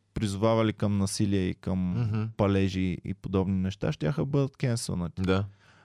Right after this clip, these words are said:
Speaker 1: Деветдесет и девета година, което е съвсем скоро, преди само
Speaker 2: Мамко му,
Speaker 1: двайсет
Speaker 2: да.
Speaker 1: години. Това нещо е възможно да се случи.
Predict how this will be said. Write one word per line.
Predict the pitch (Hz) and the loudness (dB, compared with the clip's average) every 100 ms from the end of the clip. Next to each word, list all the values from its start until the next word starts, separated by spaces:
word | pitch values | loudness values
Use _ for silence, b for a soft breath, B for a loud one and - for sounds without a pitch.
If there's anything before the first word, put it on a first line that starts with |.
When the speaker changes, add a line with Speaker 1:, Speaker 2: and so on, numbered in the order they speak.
| b 107 | b -4
Speaker 1:
Деветдесет | 107 101 101 - 175 | 0 0 0 0 2
и | |
девета | 180 175 165 | 2 -2 -2
година, | 165 151 160 | -4 0 -2
което | 151 147 160 190 | 0 -2 0 -2
е | |
съвсем | - - 151 156 | -2 -2 0 0
скоро, | - 165 160 | 2 2 2
преди | 156 127 117 | 2 0 0
само | 127 - 147 | 0 2 2
Speaker 2:
Мамко | 151 90 | 2 2
му, | |
Speaker 1:
двайсет | 139 143 92 | 2 2 2
Speaker 2:
да. | 87 90 | 0 0
Speaker 1:
години. | 127 117 131 123 120 b b b b b b b b _ _ _ _ _ _ | -2 -2 0 -2 -6 b b b b b b b b _ _ _ _ _ _
Това | - 165 | 0 2
нещо | 160 151 - | 2 0 -2
е | 151 | 0
възможно | 139 139 139 143 143 | 0 2 2 2 0
да | |
се | 139 143 | -2 -4
случи. | - 135 143 - 120 | -4 -4 -4 -2 -4